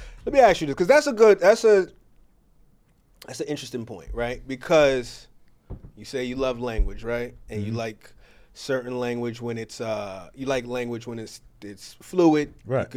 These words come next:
Speaker 1: could, you could do all types of
Speaker 2: I
Speaker 1: different
Speaker 2: like
Speaker 1: things.
Speaker 2: people
Speaker 1: It
Speaker 2: that could work with language.
Speaker 1: people that could work with language, they could, they could make it work for them, right?
Speaker 2: Right.
Speaker 1: So,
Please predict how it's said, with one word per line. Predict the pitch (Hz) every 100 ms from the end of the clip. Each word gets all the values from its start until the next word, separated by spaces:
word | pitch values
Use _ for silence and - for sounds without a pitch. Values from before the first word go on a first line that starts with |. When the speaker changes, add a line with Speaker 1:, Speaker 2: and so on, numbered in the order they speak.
| 123
Speaker 1:
could, | 113
you | 120
could | 120 120
do | 143
all | 135
types | 131 139
of | 123
Speaker 2:
I |
Speaker 1:
different | 143 180
Speaker 2:
like | 185
Speaker 1:
things. | 202
Speaker 2:
people | 214 180
Speaker 1:
It |
Speaker 2:
that | 143
could | 135
work | 160 151
with | 127 113
language. | 123 98 87
Speaker 1:
people | 175 165
that | 156
could | 151
work | 143 143
with | 139
language, | 135 127 127 117
they | 120
could, | 123 117
they | 123 123
could | 123 127
make | 143 135
it | 143 135 135
work | 135 135
for | - 120
them, | 120 104 92
right? | 113 107
Speaker 2:
Right. | - - - - - - - _ - -
Speaker 1:
So, | - - 143 131 120